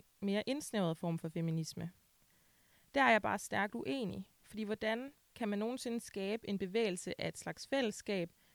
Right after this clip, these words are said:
hvis ikke den inkluderer en autentisk repræsentation af virkeligheden? Og virkeligheden indebærer altså, at vi som mennesker jo er forskellige.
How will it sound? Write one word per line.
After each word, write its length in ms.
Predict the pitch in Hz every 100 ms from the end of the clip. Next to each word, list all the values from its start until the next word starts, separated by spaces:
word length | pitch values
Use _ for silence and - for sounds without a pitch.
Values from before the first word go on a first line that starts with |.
| -
hvis 180 | 226 -
ikke 140 | 302
den 160 | 226 214
inkluderer 640 | 208 220 196 254 233 180 -
en 100 | 202
autentisk 640 | 196 - 269 254 190 -
repræsentation 840 | 190 170 190 180 196 - 254 226 190
af 160 | 202 196
virkeligheden? 600 | 262 269 214 170 175 - - _ _ _ _ _ _ - - _ _
Og 140 | 220 202
virkeligheden 520 | 277 311 302 240 202
indebærer 540 | 214 233 302 - 190 160
altså, 460 | - - - - 190 _ _ _ -
at 120 | 208
vi 100 | 262
som 160 | 277 240
mennesker 360 | 233 254 -
jo 140 | 202 -
er 220 | 208 226
forskellige. 560 | 247 262 - 285 226 -